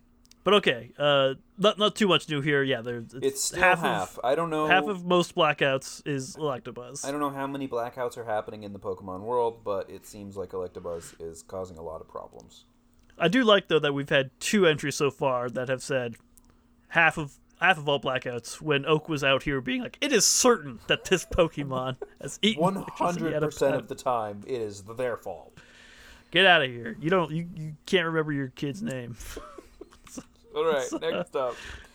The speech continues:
Speaker 2: Moon version. Electricity leaks from it in amounts far greater than the amount of electricity it eats.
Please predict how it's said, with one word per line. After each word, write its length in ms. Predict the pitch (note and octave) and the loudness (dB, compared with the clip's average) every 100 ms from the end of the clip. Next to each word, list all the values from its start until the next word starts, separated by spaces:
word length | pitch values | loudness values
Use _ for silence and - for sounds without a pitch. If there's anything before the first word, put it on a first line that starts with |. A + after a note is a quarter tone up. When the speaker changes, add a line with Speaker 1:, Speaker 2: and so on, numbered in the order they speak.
| - _ _ - | -20 _ _ -12
Speaker 2:
Moon 320 | B2+ G#3 G#3+ | -2 0 2
version. 500 | D#3+ C3+ A2 F#2+ - - _ _ _ _ _ _ | 2 0 0 -10 -16 -20 _ _ _ _ _ _
Electricity 720 | F3+ A#3+ B3+ A#3 G#3 G3+ A#2 G2 | -4 -2 -2 0 -2 -2 -8 -10
leaks 420 | A2+ E3+ G3+ - | -10 -10 -10 -14
from 320 | - G#2 F#2+ | -6 -6 -4
it 160 | F#2+ - | -10 -12
in 120 | A#2 | -12
amounts 420 | A#2 A#2+ C3 C3+ - | -10 -6 -8 -8 -14
far 480 | - A#2 D#3 G#3 | -6 -2 0 -2
greater 600 | F3+ C#3+ E3+ D#3+ F#2+ F2+ F#2 - | -2 2 2 2 -2 -4 -8 -10
than 180 | A2 A#2 | -10 -6
the 100 | A#2 | -6
amount 420 | A2+ A#2+ F3 D#3 | -4 -2 -2 -2
of 100 | C3+ | -4
electricity 920 | B2+ A#2+ - - - - B2 A#2 C3 | -2 -4 -4 0 0 0 -10 -12 -10
it 220 | D#3+ E3 E3+ | -8 -8 -10
eats. 720 | F#3+ A3+ D#3+ - - - - | -10 -8 -8 -10 -12 -10 -12